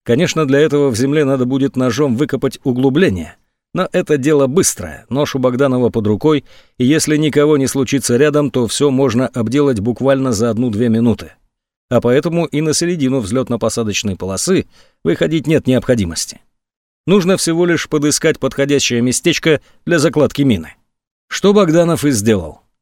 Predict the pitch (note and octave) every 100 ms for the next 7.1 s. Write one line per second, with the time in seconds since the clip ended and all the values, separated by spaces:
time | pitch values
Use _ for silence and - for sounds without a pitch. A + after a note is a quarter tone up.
0 | _ _ B2 - A3+ F3 F3+ F3+ - C#3
1 | C#3+ D#3+ E3 D#3 C#3 B2+ - C#3+ B2+ C3
2 | F3+ D3+ A2 E2+ _ _ - G#2 G#2+ C3
3 | E3+ D3 D3 - C3 - A2 G2+ C3 B2
4 | B2+ A#2 A#2+ A#2 B2+ - - - _ _
5 | _ _ _ _ - C3+ - F3 F#3 G#3
6 | - F#2 - C3+ C#3 A#2+ A#2 G#2 - F#3+